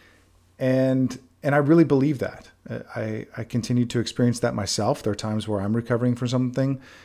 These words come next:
and it, it doesn't have to be some major permanent issue. And at the same time, it can. And there's, um,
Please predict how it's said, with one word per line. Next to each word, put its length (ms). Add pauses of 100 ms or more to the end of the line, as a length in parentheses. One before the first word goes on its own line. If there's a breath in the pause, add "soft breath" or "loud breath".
(200 loud breath)
and 720
it, 240
it 100
doesn't 220
have 220
to 100
be 400
some 580 (800 loud breath)
major 720 (200)
permanent 760 (380)
issue. 480 (840)
And 80
at 80
the 60
same 220
time, 160
it 100
can. 320 (1160 soft breath)
And 560 (300)
there's, 460
um, 480